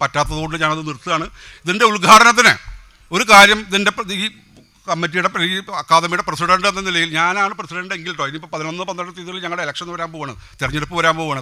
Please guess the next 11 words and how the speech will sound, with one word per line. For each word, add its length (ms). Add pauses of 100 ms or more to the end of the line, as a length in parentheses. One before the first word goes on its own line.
കോട്ടയത്ത് 340
വെച്ചിട്ടാണ് 360
ഞങ്ങളുടെ 200
സംസ്ഥാന 240 (100)
സമ്മേളനം. 340 (580)
അതിൽ 120 (160)
മാറുകയാണെങ്കിൽ 520
പിന്നെ 160
നിവർത്തിയില്ല, 320 (160)
മാറിയിട്ടില്ലെങ്കിൽ 880 (1800)
മാ-, 140